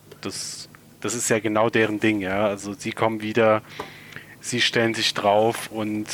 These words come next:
wenn du jetzt nicht eine Armee bist, die haupt-, äh, mit, viel mit Battleline spielt, dann hast du sowieso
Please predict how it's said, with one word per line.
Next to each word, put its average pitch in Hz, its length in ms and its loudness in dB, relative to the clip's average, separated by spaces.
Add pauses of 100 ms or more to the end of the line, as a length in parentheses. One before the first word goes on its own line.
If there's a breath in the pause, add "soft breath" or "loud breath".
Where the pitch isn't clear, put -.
(260)
wenn 110 180 0
du 110 80 0
jetzt 110 300 2
nicht - 380 -2 (440 loud breath)
eine 117 120 2
Armee 113 280 4
bist, - 360 2
die 107 180 2
haupt-, 110 280 0
äh, 113 240 -2
mit, 107 180 -2
viel 123 200 0
mit 110 200 0
Battleline 110 500 0
spielt, - 340 -2
dann 101 120 2
hast 101 240 -2
du 107 60 -8
sowieso 98 540 -4